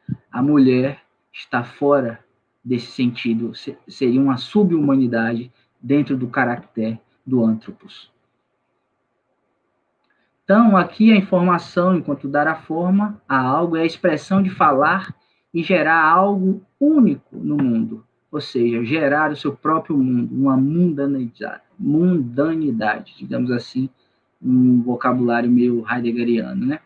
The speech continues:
Que a gente vai ver que a, a relação. Mas quem de-, mas quem detém esse lugar de fala, esse de dar a forma a algo, né? Os detentores da retórica dos brancos. Fala se és homem, se és um gerador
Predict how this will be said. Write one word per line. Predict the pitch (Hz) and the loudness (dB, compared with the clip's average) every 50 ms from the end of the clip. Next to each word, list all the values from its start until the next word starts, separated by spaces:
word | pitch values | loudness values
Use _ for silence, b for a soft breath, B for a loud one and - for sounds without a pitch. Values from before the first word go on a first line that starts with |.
| _ _ _ _ _ _ _ _ | _ _ _ _ _ _ _ _
Que | - 117 | -6 -4
a | 107 | -2
gente | 104 113 117 117 131 | 0 0 0 0 0
vai | 127 127 120 | 0 0 2
ver | 113 117 117 123 131 - _ _ _ _ _ _ | 2 2 2 2 0 -4 _ _ _ _ _ _
que | - 123 117 117 110 - - - - - - - - - - | -2 0 2 2 0 -2 -4 -8 -12 -16 -20 -20 -16 -6 0
a, | 120 120 117 - - | 2 2 2 4 2
a | - | 2
relação. | 110 127 123 127 120 113 - - - 110 95 95 110 - _ _ _ _ _ _ - | 2 4 4 4 2 2 0 -6 -8 -6 -6 -6 -8 -10 _ _ _ _ _ _ -2
Mas | - 185 196 190 - | 0 2 2 2 2
quem | - 262 254 240 | 4 6 6 6
de-, | 247 233 214 - - - - - - 196 - | 6 6 4 2 -2 -12 -20 -20 -20 -14 -6
mas | - 156 180 185 190 | -2 0 0 0 0
quem | - - 254 247 | 0 0 2 4
detém | 220 226 208 190 196 - - 180 185 190 190 | 4 4 2 0 -2 -2 -2 0 2 2 2
esse | 185 185 - - 196 | 0 -2 -4 -4 -2
lugar | 180 170 156 156 175 180 | -2 -2 0 0 0 0
de | 175 - | 0 -2
fala, | - - - 156 147 135 123 117 113 113 - _ _ _ _ _ _ - | -8 -2 0 2 2 2 2 0 -4 -6 -8 _ _ _ _ _ _ -8
esse | - 143 139 - - - 147 _ _ _ _ - | -6 -6 -6 -8 -12 -20 -20 _ _ _ _ -8
de | 143 | -4
dar | 135 147 160 165 160 | -2 2 2 2 2
a | 151 | 0
forma | - - 160 151 165 156 135 | -2 -4 -6 -6 -2 -2 -2
a | |
algo, | 123 113 113 120 120 127 | -2 -2 -2 -4 -4 -6
né? | 131 143 151 _ _ _ _ _ | -8 -10 -10 _ _ _ _ _
Os | - 131 135 | -6 -4 -2
detentores | 139 143 143 139 151 135 120 - - 139 143 147 151 151 - - - - | 0 -2 0 0 -2 -2 -2 0 0 2 2 2 0 -2 -6 -10 -12 -4
da | - 143 143 | 0 0 2
retórica | 147 139 139 135 - 131 127 127 127 127 - 135 | 2 0 -2 -2 -4 -4 -4 -4 -4 -4 -4 -6
dos | 131 135 127 - | -6 -6 -10 -10
brancos. | - - - - - _ _ _ - - _ _ _ _ _ _ _ _ _ | -14 -14 -14 -16 -20 _ _ _ -20 -20 _ _ _ _ _ _ _ _ _
Fala | _ - 165 151 156 160 156 156 147 | _ -2 0 0 2 2 0 -2 -4
se | - - - 151 | -4 -4 -2 0
és | 143 131 120 120 | 0 0 0 -2
homem, | 120 123 131 127 123 123 117 123 - _ _ _ _ _ _ | -4 -6 -6 -6 -6 -8 -8 -10 -12 _ _ _ _ _ _
se | - - 151 139 127 | -8 -2 0 2 2
és | 127 131 131 135 | 2 0 0 0
um | 131 | 0
gerador | 123 131 135 135 131 117 117 104 120 120 120 127 - - | 0 0 0 0 -2 -4 -4 -6 -6 -6 -6 -8 -10 -16